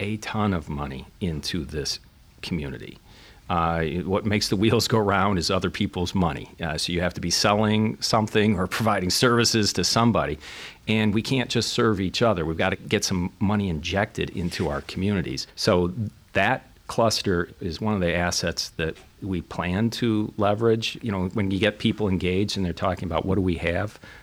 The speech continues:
to leverage, that's a big one. These companies sometimes serve other markets besides aerospace. The, you know, the pumps or valves and things that they make, uh, can be used in other industries. It's just the aerospace industry requires real precision and,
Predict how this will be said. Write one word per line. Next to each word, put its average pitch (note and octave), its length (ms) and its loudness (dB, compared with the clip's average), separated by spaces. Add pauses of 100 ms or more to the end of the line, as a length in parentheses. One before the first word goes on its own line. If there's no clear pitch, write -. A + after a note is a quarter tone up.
to G#2 140 -2
leverage, G2+ 480 -2
that's D2+ 200 -8
a - 60 -6 (220)
big G2+ 160 0
one. D2 220 -6 (120)
These B2 300 2
companies C3+ 400 0
sometimes F#2+ 540 0
serve F2+ 340 0
other F2+ 180 0
markets F#2 480 2
besides E2 480 -4
aerospace. D2+ 640 -4
The, E2+ 160 -4
you F#2 80 -6
know, D#2+ 120 -6
the D#2 100 -8
pumps - 560 -2
or C#2+ 280 -2
valves F2 600 0
and D#2 140 -6
things G2+ 260 2
that E2 140 -4
they D#2+ 120 -4
make, F2 440 -2 (440)
uh, D#2+ 300 -2
can - 180 -4
be E2+ 80 -2
used E2+ 260 -2
in F2 100 -4
other D#2 200 -2
industries. D#2+ 540 -4
It's - 160 -10
just F#2+ 220 -8
the E2+ 80 -8
aerospace G2+ 520 -4 (220)
industry F#2+ 400 -2
requires D#2 580 -2 (220)
real C3+ 180 0
precision E2+ 760 -2 (160)
and, F#2+ 420 -2